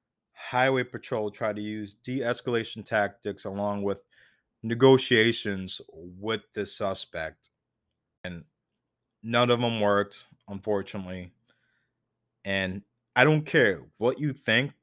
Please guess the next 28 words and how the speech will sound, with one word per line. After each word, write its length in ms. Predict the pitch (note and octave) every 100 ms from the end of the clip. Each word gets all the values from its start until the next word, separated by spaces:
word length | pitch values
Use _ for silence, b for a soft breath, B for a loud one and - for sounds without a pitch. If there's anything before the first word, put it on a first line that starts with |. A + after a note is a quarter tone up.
| _
but 220 | G#2+ G2 -
if 240 | G2+ -
you're 180 | B2+ D#3
a 60 | A#2
suspect 720 | - A2 - - C3+ C3+ _
and 120 | G#2
attempt 340 | F#2+ - A#2+ A2
to 80 | G2+
go 180 | G#2+
for 180 | G#2+ - -
any 180 | B2 B2+
type 240 | C#3 A#2+
of 60 | F#2+
weapon, 360 | G2+ G#2+ B2
such 280 | A2+ A2 -
as 140 | G2
a, 160 | F2 D#2+ -
a 60 | F2+
gun 380 | F2 F#2+ G#2 G2+
or 120 | E2+
a 40 |
knife 340 | D#2+ F#2+ G#2 F2
or 80 | -
anything 520 | A2 C3+ D3+ C#3 B2+
that 120 | G#2
will 120 | G2
kill 320 | - - G2
you, 240 | A2 C#3+